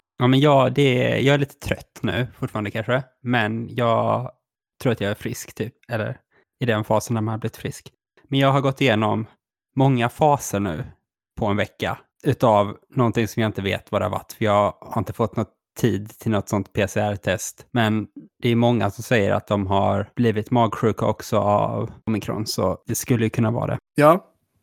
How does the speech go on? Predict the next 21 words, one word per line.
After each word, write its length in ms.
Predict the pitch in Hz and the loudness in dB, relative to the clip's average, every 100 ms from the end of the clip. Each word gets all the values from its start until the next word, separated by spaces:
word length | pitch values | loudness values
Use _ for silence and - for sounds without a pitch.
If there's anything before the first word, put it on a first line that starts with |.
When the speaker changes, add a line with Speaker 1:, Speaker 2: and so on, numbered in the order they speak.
| _ | _
Speaker 2:
Jag 340 | 156 180 180 190 | 4 8 10 10
är 60 | |
ju 360 | 180 170 165 165 | 8 8 6 0
bekräftad 600 | 156 160 170 - - 123 | -2 -2 -2 -2 -4 -8
smittad 760 | 113 - 139 - _ 104 113 143 | -6 -6 -8 -10 _ -10 -8 -4
då. 220 | 107 65 - _ _ _ | -4 -4 -12 _ _ _
Så 180 | - 135 | -6 2
jag 100 | 143 | 2
har 80 | |
ju 80 | 143 | 4
haft 360 | 135 127 - - | 0 -2 -6 -8
det 80 | 143 | -2
nu. 320 | 135 104 131 _ - | -2 -2 -6 _ -2
Två 120 | - | 6
år 260 | 127 131 131 | 8 8 6
in 120 | 123 | 4
i 60 | 117 | 2
pandemin. 640 | 139 123 123 117 110 120 - _ - | 2 2 2 0 0 -4 -8 _ -4
Första 320 | 127 113 120 | -2 0 -4
bekräftade 520 | 110 127 117 - 120 | -6 -4 -4 -4 -4
fallet 540 | 120 127 98 113 - | 0 0 0 -6 -10